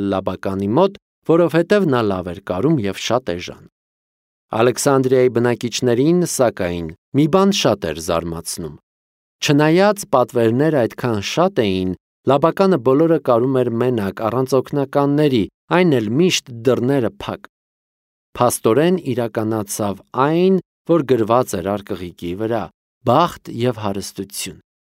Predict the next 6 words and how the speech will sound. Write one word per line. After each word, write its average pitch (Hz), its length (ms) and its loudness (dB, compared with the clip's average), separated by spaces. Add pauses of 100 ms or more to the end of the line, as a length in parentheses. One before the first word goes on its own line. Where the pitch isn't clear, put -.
(460)
Բախտն 139 460 0
ու 139 60 4
հարստությունը, 120 800 0
թեկուզ 110 480 -2
համեստ 98 640 -2
չափերով, 101 640 -2